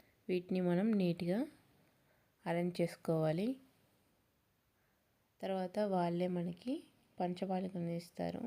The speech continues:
దాంట్లో మనకి పసుపు, కుంకుమ ఉంటుంది. ఈ వస్తువుల్ని మనం ఇంటి దగ్గర నుంచి కూడా తీసుకెళ్ళచ్చు. అవి కూడా నేను చెప్తాను ఏమేమి తీసుకెళ్ళాలి ఇంటి దగ్గర నుంచి అయితే అని.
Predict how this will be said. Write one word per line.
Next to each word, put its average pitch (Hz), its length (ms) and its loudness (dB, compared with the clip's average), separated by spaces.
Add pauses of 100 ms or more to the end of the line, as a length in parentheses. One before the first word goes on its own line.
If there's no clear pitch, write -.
(220)
దాంట్లో 175 360 -2
మనకి 175 240 -4 (100)
పసుపు, 185 380 -8
కుంకుమ 180 340 -6 (140)
ఉంటుంది. 165 440 -6 (1800)
ఈ - 20 4 (100)
వస్తువుల్ని 196 560 4
మనం 180 260 4
ఇంటి 175 220 0
దగ్గర 180 220 2 (100)
నుంచి 175 260 -2
కూడా 180 140 2 (100)
తీసుకెళ్ళచ్చు. 165 760 -4 (2250)
అవి 208 120 8 (200)
కూడా 226 200 8 (160)
నేను 196 240 2
చెప్తాను 190 540 2 (320)
ఏమేమి 190 300 0
తీసుకెళ్ళాలి 175 760 -2 (220)
ఇంటి 185 240 -2
దగ్గర 175 220 0 (100)
నుంచి 170 260 -6
అయితే 170 300 -6
అని. 196 200 -4